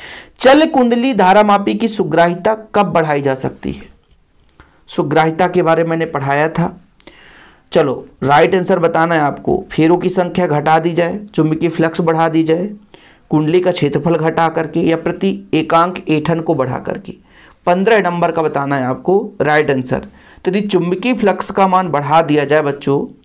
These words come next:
चल कुंडली धारामापी की सुग्राहिता कब बढ़ाई जाएगी?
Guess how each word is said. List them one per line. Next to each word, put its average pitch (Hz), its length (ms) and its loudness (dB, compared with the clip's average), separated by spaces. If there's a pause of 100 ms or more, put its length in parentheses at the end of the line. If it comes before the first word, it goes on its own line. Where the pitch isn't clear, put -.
(100)
चल 151 140 0
कुंडली 156 300 -2
धारामापी 143 520 -2
की 151 80 -4
सुग्राहिता 135 520 -2
कब 151 180 -2
बढ़ाई 156 260 0
जाएगी? 156 320 0